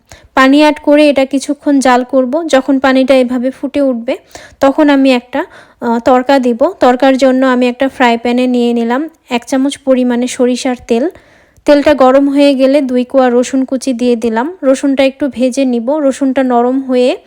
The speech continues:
কালারটা চেঞ্জ হয়ে আসতে শুরু করবে, তখন আমি এখানে সামান্য একটু পরিমাণে আদা কুচি দিয়ে দিলাম।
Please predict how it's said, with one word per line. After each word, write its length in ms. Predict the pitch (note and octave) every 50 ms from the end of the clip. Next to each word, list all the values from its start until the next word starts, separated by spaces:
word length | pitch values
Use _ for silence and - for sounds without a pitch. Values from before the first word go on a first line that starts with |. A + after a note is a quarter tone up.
| _ _ _ _ _ _ _
কালারটা 380 | C4 C4 C4 C4+ C4+ - D4
চেঞ্জ 380 | C#4+ - - C4+ C4 C4 B3+ C4+
হয়ে 160 | C4+ C#4 C4
আসতে 300 | B3 A#3+ A#3 - - C4+
শুরু 260 | - - C#4 B3+ C4
করবে, 340 | B3 - B3 A#3 A#3 C4+ D4+
তখন 360 | D4+ C4+ A#3+ A#3+ - C4 B3+
আমি 200 | B3+ B3+ B3+ B3
এখানে 300 | B3 B3 B3+ B3 B3 B3+
সামান্য 420 | B3 - C#4 C4+ C4 C#4+ D4+ D#4 D#4+
একটু 180 | D#4 _ D4+
পরিমাণে 480 | C4+ - C4+ C4 B3+ A#3+ B3 A#3+ A#3+ B3
আদা 320 | A3+ A#3+ A#3 A#3 A#3 B3
কুচি 320 | B3 - C4+ B3+ - C#4 C4
দিয়ে 220 | A#3 A#3+ A#3+ A#3+
দিলাম। 340 | A3 A#3+ A#3 A3+ A3+ C#4+ G4